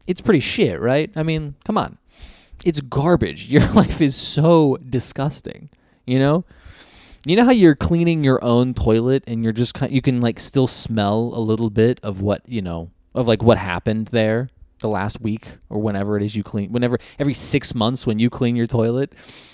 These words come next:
you get that little whiff, which is why it's unpleasant to do. You get a little whiff of, like, what, what's, what's been lingering 'cause you have bad plumbing, so your shit doesn't flush all the time, right? You don't realize it until later, and now there's a stain, there's a rim around your water.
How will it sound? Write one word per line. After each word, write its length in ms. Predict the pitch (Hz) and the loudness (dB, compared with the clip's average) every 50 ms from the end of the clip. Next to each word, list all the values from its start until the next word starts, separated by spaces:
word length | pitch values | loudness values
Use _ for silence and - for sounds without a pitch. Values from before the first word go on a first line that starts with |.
| _ - | _ -12
you 100 | 135 131 | -8 -2
get 140 | 123 147 - | -2 0 4
that 140 | - 135 135 | 4 4 6
little 240 | 143 143 135 120 107 | 8 8 8 8 8
whiff, 540 | 113 127 135 160 - - - - - - _ - | 8 6 6 6 2 0 -8 -12 -14 -18 _ -10
which 120 | - 143 | -6 -2
is 100 | 151 143 | -2 0
why 140 | 147 180 180 | 2 2 2
it's 100 | 165 - | 2 2
unpleasant 400 | 139 120 110 - 131 113 117 107 | 0 -2 -2 -2 -2 -2 -4 -6
to 80 | - 151 | -6 -2
do. 80 | 170 | -2
You 60 | 147 110 | -2 -2
get 120 | 117 110 | -2 -2
a 40 | 107 | -2
little 240 | 101 95 90 85 85 | 0 0 -2 0 0
whiff 360 | 98 104 117 - - - - - | 2 2 2 0 -4 -10 -12 -12
of, 100 | 92 87 | -10 -6
like, 220 | 92 85 82 - | -6 -8 -6 -4
what, 200 | 92 98 98 - _ _ _ - _ _ - - - - - _ - - - - | -2 -2 -2 -2 _ _ _ -20 _ _ -20 -20 -20 -20 -20 _ -18 -14 -4 0
what's, 180 | 127 135 - - _ | 0 0 0 -2 _
what's 220 | 139 135 143 - | 0 0 0 2
been 160 | - 139 127 | 2 0 0
lingering 640 | 120 113 113 120 131 135 131 131 131 135 135 147 165 160 | 0 0 0 0 0 2 4 4 4 4 2 -2 -4 -6
'cause 160 | - 147 127 | -4 0 0
you 60 | 120 | 0
have 100 | 110 95 | 0 0
bad 280 | - 90 90 101 98 - | -2 -2 0 -2 -2 -4
plumbing, 460 | - 98 92 90 98 101 104 110 110 | -8 -8 -6 -4 -2 -2 -2 -4 -6
so 140 | - - 107 | -6 -6 -4
your 100 | 98 95 | -4 -4
shit 160 | - - 117 | -2 0 -2
doesn't 200 | 120 104 104 87 | 0 -2 -2 -8
flush 400 | - - - 110 104 98 101 - - | -10 -8 -2 0 0 0 0 -4 -8
all 260 | - 85 87 80 85 95 | -6 -4 -4 -2 -2 -2
the 120 | 98 98 | -4 -6
time, 480 | 87 95 98 90 87 90 90 95 104 117 - _ _ - | -8 -8 -8 -8 -6 -6 -6 -6 -8 -10 -12 _ _ -8
right? 360 | - 101 202 - 110 113 - - | -2 0 2 2 2 0 -2 -4
You 140 | 113 113 | -2 -2
don't 120 | 113 95 85 | -2 0 0
realize 300 | 95 98 98 98 98 98 | 0 2 2 2 2 0
it 60 | 101 | -4
until 240 | 95 92 107 95 90 | -4 -2 -2 -2 -2
later, 280 | 87 87 92 95 98 | 0 -2 0 0 0
and 100 | 101 98 | 0 -2
now 60 | 95 92 | -2 -2
there's 180 | 95 92 87 | -2 -4 -4
a 60 | 87 82 | -4 -8
stain, 340 | - - - 104 98 92 85 | -8 -6 -4 -4 -2 -2 -2
there's 140 | 85 82 | -4 -2
a 60 | 85 82 | -2 -2
rim 460 | 80 82 90 95 98 90 85 78 - - _ _ _ _ _ _ _ _ _ _ _ _ _ _ | 0 0 0 -2 -2 -4 -6 -8 -12 -16 _ _ _ _ _ _ _ _ _ _ _ _ _ _
around 180 | - 98 85 87 | -10 -10 -8 -8
your 120 | 85 87 | -8 -8
water. 480 | 85 80 82 85 82 80 78 65 65 - | -6 -4 -4 -4 -4 -4 -6 -6 -10 -12